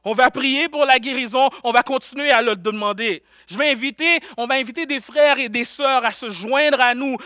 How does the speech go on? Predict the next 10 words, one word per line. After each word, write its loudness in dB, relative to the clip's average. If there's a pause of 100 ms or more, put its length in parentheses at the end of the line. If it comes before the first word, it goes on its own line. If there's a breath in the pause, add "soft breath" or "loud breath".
dans 0
la 4
prière, 2 (160 loud breath)
mais 0
on 2
va 4
également 2
accepter -4
sa 0
réponse. -4